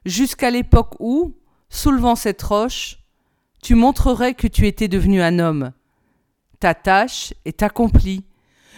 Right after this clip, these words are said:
Tu n'as plus qu'à prendre ces sandales pour suivre les traces glorieuses de ton père et à ceindre ce glaive. Tu peux maintenant combattre les géants et les dragons, co-, comme le fit le roi Égée dans sa jeunesse. «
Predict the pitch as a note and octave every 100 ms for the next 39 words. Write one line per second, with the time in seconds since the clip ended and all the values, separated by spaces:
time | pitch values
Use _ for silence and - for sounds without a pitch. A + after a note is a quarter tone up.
0 | - - D#4+ D#4 - E4+ - A#3+ - C#4
1 | G#3+ G#3 - G#3+ A3 G3+ G3 G#3+ B3 C4+
2 | _ _ - - - C4+ A3 A3 G3+ G3
3 | - A3+ F#3+ F#3 A3+ A3 A#3 A#3 F3+ -
4 | G3+ - F#3 F#3+ G#3+ - _ _ - G#3+
5 | F#3+ D3 - A3 G#3 F3 F3 - D3+ E3
6 | D#3+ C#3 C3+ B2+ _ _ _ _ _ _
7 | _ - - C4+ B3 G#3+ A#3+ A3 - G#3+
8 | G#3+ - G#3+ G3+ G3 A3+ F3+ D#3+ - _
9 | _ _ _ _ _ _ _ _ _ _
10 | _ _ - - G#3+ A3 A3 G#3+ C4 G#3+
11 | G#3+ - _ _ _ _ _ - C4+ -
12 | - D#4+ D4 C4+ D4+ B3+ G#3 A3+ A#3 G3+
13 | B3 A3+ G#3 A3+ G3 G#3+ G3+ E3 - -
14 | -